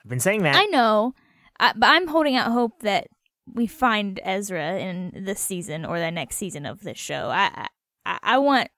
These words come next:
Speaker 2: I want to be surprised by Ezra. But, like, aren't Sabine and Sa-,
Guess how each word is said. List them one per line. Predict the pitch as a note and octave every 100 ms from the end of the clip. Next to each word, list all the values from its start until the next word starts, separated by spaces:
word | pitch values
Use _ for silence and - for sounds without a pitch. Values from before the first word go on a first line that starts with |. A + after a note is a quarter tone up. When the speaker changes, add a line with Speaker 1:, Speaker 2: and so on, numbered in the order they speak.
| _ _ _ _ -
Speaker 2:
I | A#3
want | C4 A#3+ -
to | A3+
be | G#3+
surprised | - - G3+ F3+ F3+ -
by | F3 -
Ezra. | E3 C3+ D#3+ G#2+ -
But, | A#3+ -
like, | C4+ A#3 _ -
aren't | F4
Sabine | - G#4 D#4 F#4 F#4+
and | F#4
Sa-, | -